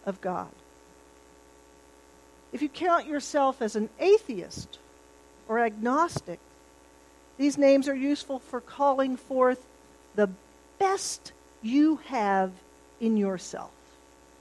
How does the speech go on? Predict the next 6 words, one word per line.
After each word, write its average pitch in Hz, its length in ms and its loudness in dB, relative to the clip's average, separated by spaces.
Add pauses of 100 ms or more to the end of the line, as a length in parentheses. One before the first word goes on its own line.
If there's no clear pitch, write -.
(2250)
When 254 120 2
I 349 100 6
don't, 339 280 2 (320)
when 262 160 -2
I 262 140 2
think 440 400 -2